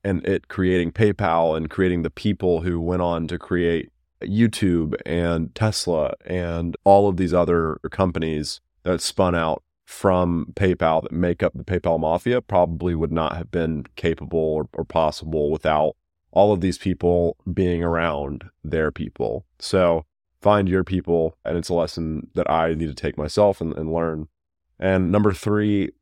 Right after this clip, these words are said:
it's just crazy the level of impact that PayPal as a company has had on the world. I think it, it's hard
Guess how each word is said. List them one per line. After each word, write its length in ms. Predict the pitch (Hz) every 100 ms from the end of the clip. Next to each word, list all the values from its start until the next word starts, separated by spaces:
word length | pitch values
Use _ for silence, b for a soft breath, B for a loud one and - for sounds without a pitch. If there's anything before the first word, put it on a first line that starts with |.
| _ _
it's 160 | 104
just 220 | - 123 -
crazy 840 | - 98 98 107 90 87 85 82 - _ _
the 600 | 87 92 90 87 87 - - _
level 1080 | - 87 85 92 92 87 95 90 85 82 - _
of 180 | 92 92
impact 720 | - 92 90 87 76 - - - -
that 580 | 82 90 85 82 - - _ _
PayPal 640 | 107 104 92 95 82 82 -
as 200 | 92 80
a 60 |
company 360 | 82 90 82 82
has 160 | 82
had 300 | - 82 82
on 100 | 78
the 80 | 76
world. 500 | 69 71 67 50 50 _ _ _ _ -
I 120 | 98
think 220 | 107 101
it, 120 | 101
it's 200 | 87 95
hard 600 | - 98 98 101 98 90